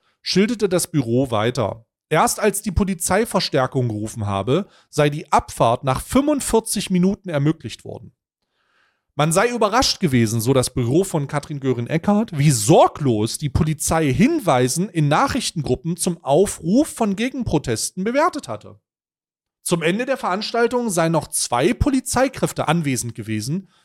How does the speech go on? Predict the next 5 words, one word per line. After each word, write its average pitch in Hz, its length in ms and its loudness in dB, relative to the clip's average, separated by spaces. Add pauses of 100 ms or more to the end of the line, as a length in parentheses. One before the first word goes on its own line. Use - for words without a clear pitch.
die 180 60 -4
Verstärkung 185 640 0
gerufen 110 380 -14
hätten. 98 360 -18 (1000)
Zwei. 120 460 -8